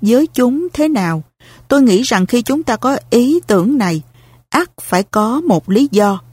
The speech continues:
Đây là một tín hiệu. Chúng cho ta biết rằng có cái gì đang xảy đến và chúng ta cần phải xem xét cẩn thận.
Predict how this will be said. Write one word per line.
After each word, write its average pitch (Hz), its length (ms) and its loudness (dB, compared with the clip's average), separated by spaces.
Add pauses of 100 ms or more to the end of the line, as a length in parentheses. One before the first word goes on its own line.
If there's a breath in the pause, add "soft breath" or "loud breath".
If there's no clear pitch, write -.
(460 soft breath)
Đây 285 160 4
là 220 140 2
một 170 340 0
tín 262 240 2
hiệu. 160 400 0 (800 soft breath)
Chúng 349 220 0
cho 247 140 2
ta 208 220 -4
biết 269 300 2
rằng 175 340 -2
có 240 120 0
cái 330 160 0
gì 180 320 2
đang 233 220 0
xảy 202 260 -2
đến 240 300 0 (500 soft breath)
và 202 240 2
chúng 294 240 -2
ta 269 140 0
cần 180 260 0
phải 175 380 -2
xem 226 360 0
xét 277 320 0 (100)
cẩn 190 280 0
thận. 160 340 0